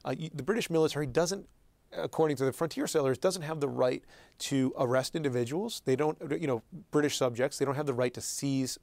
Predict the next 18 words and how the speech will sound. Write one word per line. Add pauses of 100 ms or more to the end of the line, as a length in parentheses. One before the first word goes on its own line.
property. (600)
Now,
the
British
Empire
is
saying,
"Well,
you
know,
on
these
frontiers,
we
really
need
to
maintain